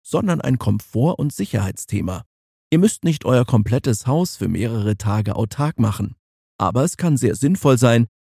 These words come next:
die wichtigsten Funktionen abzusichern. Vor allem, wenn ihr ohnehin P V, Speicher, Wärmepumpe,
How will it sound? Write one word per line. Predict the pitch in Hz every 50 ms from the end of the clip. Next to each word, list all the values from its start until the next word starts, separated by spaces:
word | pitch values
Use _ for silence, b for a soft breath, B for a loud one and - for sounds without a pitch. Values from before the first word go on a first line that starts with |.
| _ -
die | 143 151
wichtigsten | 226 233 - - 196 - - - 175
Funktionen | - - 151 147 - - - 139 135 139 139 139 139
abzusichern. | - 131 113 - - - - 104 101 101 101 - 101 85 80 80 - _ _ _ _ _ _ _ -
Vor | - - -
allem, | 92 98 117 135 190 208
wenn | 202 190 160
ihr | 143 127 -
ohnehin | 127 131 120 113 110 104 143 175 180 135 104
P | - - 110 95 98
V, | - - 107 131 151 175
Speicher, | 175 - - - - - 117 139 123 - 131 120 120 117 131
Wärmepumpe, | - 92 101 92 123 156 147 117 - - 127 123 110 123 117 113